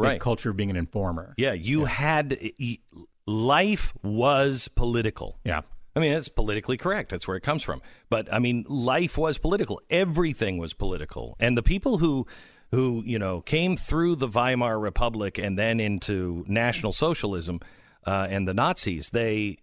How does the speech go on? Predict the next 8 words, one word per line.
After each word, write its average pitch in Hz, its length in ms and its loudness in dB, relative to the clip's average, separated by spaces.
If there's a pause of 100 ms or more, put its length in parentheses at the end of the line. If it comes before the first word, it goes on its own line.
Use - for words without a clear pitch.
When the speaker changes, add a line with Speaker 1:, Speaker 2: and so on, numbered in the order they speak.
(480)
Speaker 1:
they, 113 380 0
they 107 320 -2
talked 185 320 2
about 62 240 -4
it. 62 180 -12
We, 135 240 -2
we 143 160 -2
didn't 208 280 0